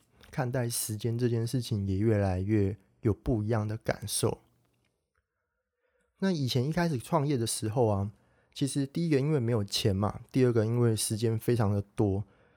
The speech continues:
基本上你公司刚开下去，你也没什么客人，你也没有什么人需要服务的，你只需要专心的把自己的事情做好就好了。那当时我一开始创业的项目是要做一本杂志，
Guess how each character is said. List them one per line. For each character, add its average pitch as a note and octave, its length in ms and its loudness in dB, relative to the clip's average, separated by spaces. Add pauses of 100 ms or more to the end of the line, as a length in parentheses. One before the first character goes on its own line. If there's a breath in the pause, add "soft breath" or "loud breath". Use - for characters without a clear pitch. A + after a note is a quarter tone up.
(440 soft breath)
基 F3 160 -2
本 C#3+ 120 2
上 D3+ 140 2
你 A#2+ 80 0
公 C3+ 200 0
司 C3 200 -2
刚 B2+ 180 2
开 B2 200 0
下 A#2 180 0
去， G#2+ 300 2 (460 soft breath)
你 C3+ 100 2
也 C3 100 6
没 A2+ 160 6
什 B2 100 2
么 A2+ 60 2
客 A#2+ 300 4
人， G2+ 260 4
你 B2+ 60 2
也 B2 80 4
没 A2+ 100 2
有 C3 100 4
什 B2 140 0
么 G#2+ 80 0
人 G#2 100 0
需 - 120 -2
要 A#2 100 2
服 A2 260 -4
务 A2+ 140 2
的， G2+ 160 2
你 A#2 80 -2
只 A#2+ 100 0
需 G#2+ 140 -2
要 A#2 100 4
专 B2+ 240 0
心 C3 180 0
的 B2+ 100 4
把 F#2+ 120 0
自 C3+ 160 -6
己 A2 120 0
的 F2 40 -2
事 G#2+ 140 -4
情 G2 220 -2
做 B2 200 0
好 - 220 -4
就 G#2+ 100 -6
好 - 260 -6
了。 - 100 -20 (880 soft breath)
那 E3+ 100 2
当 F3 220 4
时 C#3 180 0
我 A#2 80 6
一 C3 60 0
开 C#3 140 2
始 A#2 80 2
创 C3 220 2
业 B2+ 80 4
的 A2+ 80 2
项 A#2+ 260 2
目 A2+ 260 4
是 A#2+ 120 0
要 A2 140 6
做 A#2 220 2
一 A2+ 40 2
本 G2 180 0
杂 F#2 260 2
志， A#2 320 -2